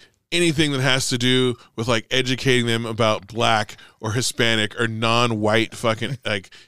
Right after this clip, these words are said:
Speaker 1: history. They are against, and it's because they're so fucking hateful
Speaker 2: Yes.
Speaker 1: and they're, like, so fucking racist, and I'm, like, sick of pretending otherwise.
Speaker 2: And they're scared to lose their way when it's America. You could do your own thing. We can do ours as well.
Speaker 1: It's fucking
Speaker 2: Yes.
Speaker 1: so they're,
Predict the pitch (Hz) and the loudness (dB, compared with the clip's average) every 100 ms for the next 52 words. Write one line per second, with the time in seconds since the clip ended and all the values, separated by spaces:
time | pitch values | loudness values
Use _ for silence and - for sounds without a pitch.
0 | _ 135 123 - 98 92 - - _ _ | _ -2 0 -2 -4 -4 -10 -20 _ _
1 | - 120 127 117 123 110 92 120 104 - | -2 2 2 2 2 0 0 -2 -2 -6
2 | - 117 110 113 117 104 113 104 - - | -10 -10 -10 -8 -8 -6 -4 -4 -4 -4
3 | - 117 113 - 120 113 107 110 98 104 | -2 -2 -4 -6 -8 -8 -8 -10 -8 -10
4 | 95 - 87 - - 107 104 104 98 - | -10 -14 -20 -20 -12 -8 -6 -6 -4 -4
5 | - 123 117 - 117 110 101 101 - 90 | 0 0 0 -4 -6 -6 -8 -6 -8 -8
6 | - - - _ 113 104 104 98 - - | -10 -14 -20 _ -6 -6 -6 -8 -6 -4
7 | 143 - 123 113 101 107 95 92 85 85 | -4 -4 -6 -6 -8 -8 -10 -12 -12 -14
8 | 80 71 - - - 113 120 113 - 123 | -18 -20 -20 -20 -14 -8 -6 -6 -8 -4
9 | 120 123 - 110 113 101 101 98 113 110 | -4 -4 -6 -6 -6 -6 -10 -6 -4 -4
10 | 98 95 92 101 104 101 95 87 95 95 | -6 -10 -10 -8 -8 -8 -8 -12 -14 -12
11 | 98 101 98 92 90 90 - 78 78 _ | -10 -8 -6 -8 -10 -12 -18 -20 -20 _
12 | _ _ _ 104 110 101 98 98 90 87 | _ _ _ _ -12 -10 -8 -8 -8 -10
13 | 87 85 82 107 107 - 143 123 123 107 | -14 -14 -14 -12 -12 -6 -6 -4 -6 -6
14 | 92 - - - - 139 113 113 | -8 -8 -12 -8 -6 -4 -4 -6